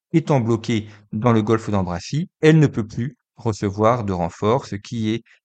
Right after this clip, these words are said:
évidemment positif pour lui. Ensuite, peu de temps après, le golfe de Corinthe tombe aux mains d'Agrippa, ce qui fragilise encore plus la position d'Antoine. Ce dernier cherche alors à engager une bataille terrestre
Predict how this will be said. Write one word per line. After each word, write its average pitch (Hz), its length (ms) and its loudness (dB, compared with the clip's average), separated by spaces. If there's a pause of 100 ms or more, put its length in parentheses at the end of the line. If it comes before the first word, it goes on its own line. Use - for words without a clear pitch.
(140)
évidemment 107 680 -6
positif 107 540 -10 (160)
pour 107 120 -4
lui. - 240 -14 (100)
Ensuite, 156 560 -2 (360)
peu 156 80 0
de 135 80 0
temps 113 180 0
après, 104 360 0
le 151 120 0
golfe 123 360 -2
de 104 120 -2
Corinthe 113 520 -2
tombe 127 300 0 (140)
aux 113 120 -4
mains 104 340 -2 (140)
d'Agrippa, 120 800 -2 (260)
ce - 140 -16
qui 110 140 -12
fragilise 127 500 -2
encore 107 320 -2
plus 127 360 -4 (260)
la 110 180 0
position 107 460 -2
d'Antoine. 110 640 0 (380)
Ce - 120 -14
dernier 135 280 4
cherche 120 240 -2
alors 120 280 2
à 104 140 2 (100)
engager 156 640 0 (200)
une 117 160 -6
bataille 110 360 -6
terrestre 123 480 -4